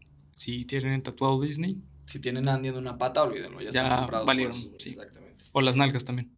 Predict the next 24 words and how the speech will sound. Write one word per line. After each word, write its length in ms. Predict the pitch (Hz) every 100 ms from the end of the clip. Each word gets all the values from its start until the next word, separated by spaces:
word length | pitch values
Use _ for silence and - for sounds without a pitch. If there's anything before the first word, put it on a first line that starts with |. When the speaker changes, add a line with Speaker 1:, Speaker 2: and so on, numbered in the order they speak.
| _
Speaker 2:
Bueno, 240 | 135 131 120
pues. 300 | 117 - - 139 139 - - - - - - - - _ _ -
<laughs> 1400 | - 233 - 277 285 262 - - - 185 196 - - -
La 220 | 143 135
nuca, 380 | 131 123 123 139
¿no? 680 | - 190 180 190 196 214 -
Un 180 | - -
pinche 340 | 139 - 143 139
sello 360 | 147 131 131
de, 140 | 131 - - 220 -
de 540 | 113 120 113 107 101 98
ratón, 500 | - 120 110 - 107 110
güey. 720 | - - 196 - - 180 - - -
Bueno, 240 | 110 98 98 - - _ -
eh, 300 | 131 131 135
otro 220 | 165 196
de 40 | 185
los 120 | -
capítulos 520 | 143 190 190 170 139
u 80 | 120
otra 260 | 120 139
de 60 | 123
las 200 | 110 107
cuestiones 920 | - 107 - 120 120 120 117 -